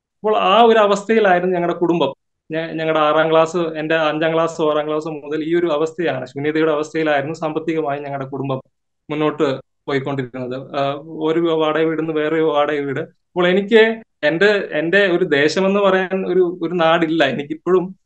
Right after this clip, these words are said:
ഒരു സ്ഥലത്തോട് എനിക്ക് അറ്റാച്ച്മെന്റ് ഇല്ല, എനിക്ക് ഒരു, ഒരു fixed ആയിട്ടുള്ള ഒരു friend circle ഇല്ല. കാരണം ഓരോ സ്ഥലത്ത് നിന്ന് വേറെ സ്ഥലത്തേക്ക് മാറിക്കൊണ്ടിരുന്നു. പിന്നെ ഞാനും ഒരു പെട്ടെന്ന് കയറി അങ്ങനെ ആളുകളായിട്ട് ഇടപെടുന്ന ഒരു വ്യക്തിയുമല്ല.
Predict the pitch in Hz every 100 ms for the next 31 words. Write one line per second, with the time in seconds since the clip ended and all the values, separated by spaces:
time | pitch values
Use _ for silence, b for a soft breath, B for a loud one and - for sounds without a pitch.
0 | _ _ 143 160 - 143 156 180 196 185
1 | 170 160 175 165 170 170 151 147 151 143
2 | 139 139 156 160 _ _ _ 143 165 165
3 | 151 151 147 - - 180 175 175 180 175
4 | 160 151 165 160 151 143 143 143 170 190
5 | 185 202 214 202 208 208 202 202 202 196
6 | 196 185 175 180 185 175 156 170 196 _
7 | _ _ 156 156 160 202 202 185 180 160
8 | - 196 214 196 190 196 190 180 - 170
9 | 185 170 180 180 175 175 170 180 190 185
10 | 175 160 160 165 143 120